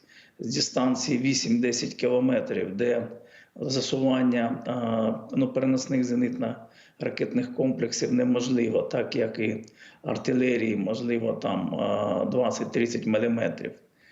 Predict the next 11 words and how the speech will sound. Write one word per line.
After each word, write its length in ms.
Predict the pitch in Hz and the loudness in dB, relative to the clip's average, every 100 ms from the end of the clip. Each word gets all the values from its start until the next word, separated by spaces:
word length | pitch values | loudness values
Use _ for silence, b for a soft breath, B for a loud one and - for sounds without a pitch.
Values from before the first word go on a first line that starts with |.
| b b - | b b -6
А 480 | 147 120 117 117 | -2 2 2 2
тут 320 | 110 143 147 - | 0 -2 -2 -2
потрібно, 880 | 123 139 139 123 127 120 117 117 123 | -2 0 -2 2 2 2 2 2 4
ну, 80 | 123 | 2
фронтово-, 680 | - 131 127 127 131 139 - | 0 -2 0 0 2 2 0
фронтове 480 | - 123 127 135 127 | 0 2 2 4 2
П 140 | 123 | 0
П 160 | - 131 | 0 0
О, 380 | 127 107 - - | 2 0 -2 -4
тобто 160 | 110 | -4
системи. 580 | - - - 131 117 101 | -4 -6 -4 -2 0 -2